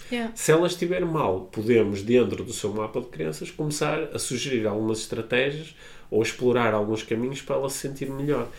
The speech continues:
Speaker 2: É,
Speaker 1: Sim.
Speaker 2: é, é isso que acontece também, eh, também.
Speaker 1: Sim, é per-, perfe-, perfeitamente,
Speaker 2: Sim.
Speaker 1: não é? Quando eu, quando eu junto estas ideias, eh, mais antigas que
Speaker 2: Sim.
Speaker 1: eu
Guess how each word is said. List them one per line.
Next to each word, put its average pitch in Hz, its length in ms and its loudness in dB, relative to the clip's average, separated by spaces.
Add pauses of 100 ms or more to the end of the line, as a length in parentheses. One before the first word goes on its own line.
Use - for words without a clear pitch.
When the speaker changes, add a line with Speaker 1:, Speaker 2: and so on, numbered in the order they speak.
(160)
Speaker 2:
É, 160 60 2
Speaker 1:
Sim. 147 100 0
Speaker 2:
é, 180 120 -2
é 180 180 -2
isso - 200 -4
que 190 80 0
acontece 151 440 -2
também, 117 420 0
eh, 107 160 2 (640)
também. 123 180 0
Speaker 1:
Sim, 349 200 2
é 190 80 0
per-, 196 240 -4
perfe-, - 320 -12
perfeitamente, 226 760 0
Speaker 2:
Sim. 202 160 -6
Speaker 1:
não 175 100 -2
é? 170 100 -2
Quando 208 240 -2
eu, 226 200 2
quando 220 260 -2
eu 247 120 2
junto 226 520 0
estas 190 340 -2
ideias, 185 840 -2
eh, 165 160 -10 (680)
mais 160 300 -10
antigas 156 540 -4
que - 60 -14
Speaker 2:
Sim. 156 180 -10
Speaker 1:
eu - 280 -16